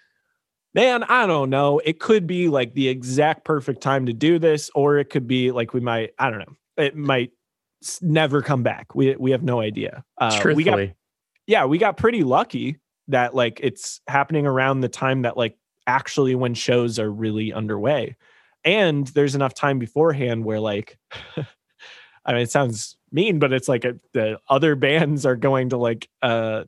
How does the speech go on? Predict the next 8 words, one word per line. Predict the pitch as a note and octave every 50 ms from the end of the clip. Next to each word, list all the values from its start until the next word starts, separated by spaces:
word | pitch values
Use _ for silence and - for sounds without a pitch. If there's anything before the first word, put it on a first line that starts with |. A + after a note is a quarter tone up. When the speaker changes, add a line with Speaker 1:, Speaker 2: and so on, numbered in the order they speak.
| _ _ -
Speaker 1:
test | - D3 C3 - -
it | D#3+ B2+ A2+
out | A2 A#2+ D3 F#3+ F#3+ - - - -
<laughs> | - - -
Speaker 2:
Totally. | G#3 - D#3+ F#3 G#3+ A#3 D#3 B2+ A#2 - G3+
Speaker 1:
in, | G3+ F#3
like, | F3+ E3+ D#3+ C#3+
July. | - E3 D3 C#3+ C#3 C3 C3+ C#3+ D#3+ F#3+ -